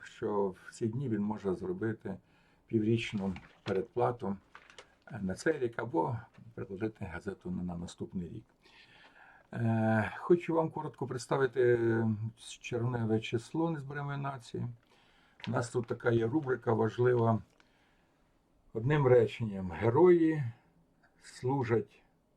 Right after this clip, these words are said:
батьківщині і після своєї смерті». Кожен раз ми міняємо цей,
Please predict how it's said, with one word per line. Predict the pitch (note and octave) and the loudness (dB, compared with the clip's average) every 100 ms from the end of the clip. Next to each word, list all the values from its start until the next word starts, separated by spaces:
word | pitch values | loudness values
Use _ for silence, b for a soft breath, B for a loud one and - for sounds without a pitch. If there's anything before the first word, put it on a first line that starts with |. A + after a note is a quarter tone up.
| _ | _
батьківщині | A2+ A2+ - A2 - D#3+ D3+ C3 - | -8 -8 -8 -12 -6 -4 -4 -8 -8
і | A#2 | -8
після | - - G2+ | -8 -8 -10
своєї | - G#2+ A2+ A2+ | -8 -4 -2 -2
смерті». | A#2 G#2+ F2+ F2 - - b b b b b _ | -2 -6 -6 -6 -12 -20 b b b b b _
Кожен | - A2+ G#2 | -8 -6 -2
раз | G#2+ - | -4 -4
ми | G2+ | -6
міняємо | G2+ G#2 C3+ D#3+ D3 C3+ B2+ - b b b b | -2 -2 -2 -4 -8 -6 -8 -12 b b b b
цей, | - - A#2 A2 | -14 -4 -2 -2